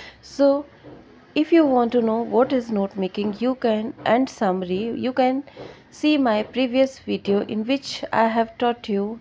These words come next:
note making and summary along with that abbreviation. So now we are going to start the video of exercise. Means here in this video we are going to do practice of note making and summary.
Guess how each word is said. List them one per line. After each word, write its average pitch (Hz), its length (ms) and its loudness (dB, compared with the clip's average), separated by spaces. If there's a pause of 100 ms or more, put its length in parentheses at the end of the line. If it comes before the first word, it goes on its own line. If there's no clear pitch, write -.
note 247 240 -2
making 208 400 -6
and 196 220 -6
summary 196 500 -4 (360)
along 247 400 4
with 208 180 -4
that 185 280 2
abbreviation. 170 880 -6 (500)
So 269 380 4
now 233 460 4
we 240 220 2
are 226 120 4
going 220 300 0
to 233 120 -2
start 214 480 0
the 214 80 0
video 196 500 -4 (420)
of 220 260 0
exercise. 196 760 -2
Means 220 260 -4
here 240 480 2
in 220 180 -2
this 277 240 -4
video 208 320 0
we 240 160 -2
are 220 160 2
going 202 260 -4
to 202 140 -4
do 202 120 -2
practice 220 600 -2
of - 260 -6
note 226 240 -2
making 185 380 -6
and 202 240 -6
summary. 165 460 -10